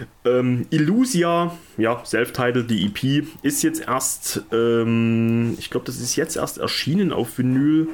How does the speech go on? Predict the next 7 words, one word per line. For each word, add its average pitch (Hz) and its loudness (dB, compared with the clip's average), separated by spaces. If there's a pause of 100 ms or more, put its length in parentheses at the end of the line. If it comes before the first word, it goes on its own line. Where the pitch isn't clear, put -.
(560)
Ja, 131 -2
vierundzwanzigster 170 0
September 143 -2
zweiundzwanzig. 127 0 (200)
Die 123 -2
E - 0
P 165 0